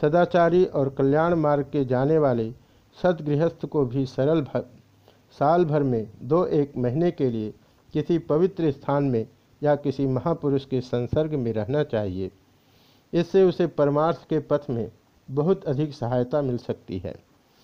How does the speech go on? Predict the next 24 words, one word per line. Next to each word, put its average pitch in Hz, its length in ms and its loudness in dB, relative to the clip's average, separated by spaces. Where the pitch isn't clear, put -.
और 160 180 4
इन 175 220 4
स्थानों 156 440 0
के 160 200 -2
सेवन 151 400 2
से 165 340 -2
उसे 160 260 0
सच्चे 165 420 0
आनंद 156 460 2
का 160 200 2
भी 135 160 -2
कुछ 170 260 -4
कुछ 143 240 -4
अनुभव 123 380 -2
हो 131 140 0
सकता 101 380 -4
है। 87 200 -6
गौड़ी 175 380 6
भक्त 165 360 0
घर 151 260 2
बार 156 240 6
की 147 180 -2
चिंता 139 400 0
छोड़कर 147 680 0